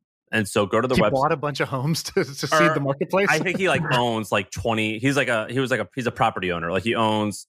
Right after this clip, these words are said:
Speaker 1: uh, he's like a
Speaker 2: So,
Speaker 1: landlord.
Speaker 2: so let's just, let's just explain it. So I'm on Rumor. It's R U U M R dot com right now. They might change the name. So I go, Washington looks to be the only market that's open. So I'm there right now, and I'm just looking at this for the first time.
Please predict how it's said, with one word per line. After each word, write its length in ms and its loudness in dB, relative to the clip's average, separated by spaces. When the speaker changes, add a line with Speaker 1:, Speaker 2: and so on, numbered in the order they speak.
Speaker 1:
uh, 200 -10
he's 160 -2
like 80 2
a 40 0
Speaker 2:
So, 40 0
Speaker 1:
landlord. 360 2
Speaker 2:
so 80 2
let's 200 0
just, 200 -6
let's 160 0
just 140 -4
explain 320 -6
it. 80 -14
So 100 0
I'm 220 2
on 160 0
Rumor. 460 -2
It's 200 -6
R 240 2
U 340 -2
U 520 0
M 320 0
R 240 0
dot 220 -2
com 220 -2
right 140 -2
now. 320 -4
They 60 -2
might 180 0
change 200 -4
the 60 -4
name. 200 -6
So 180 2
I 120 0
go, 440 0
Washington 520 -2
looks 160 0
to 80 -4
be 100 0
the 80 0
only 180 0
market 300 -2
that's 160 -6
open. 220 -6
So 80 2
I'm 140 0
there 180 -4
right 120 -8
now, 200 -10
and 100 2
I'm 100 2
just 140 -8
looking 200 -2
at 80 -4
this 100 -6
for 100 -6
the 80 -2
first 220 -2
time. 180 -6